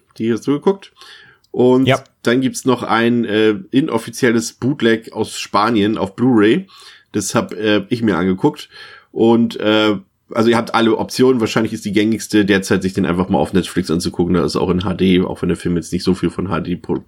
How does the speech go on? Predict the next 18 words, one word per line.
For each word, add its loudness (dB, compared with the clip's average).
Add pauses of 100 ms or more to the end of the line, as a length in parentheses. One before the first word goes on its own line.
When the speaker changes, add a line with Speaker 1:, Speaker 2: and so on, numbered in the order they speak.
(260)
Speaker 1:
profitiert. 0
Aber 2
da -2
könnt -2
ihr -4
den 0
auf -4
jeden 0
Fall -2
jetzt -2
nachholen, 0
falls -4
ihr -6
den -4
Film -4
noch -4
nicht -2
kennt. 0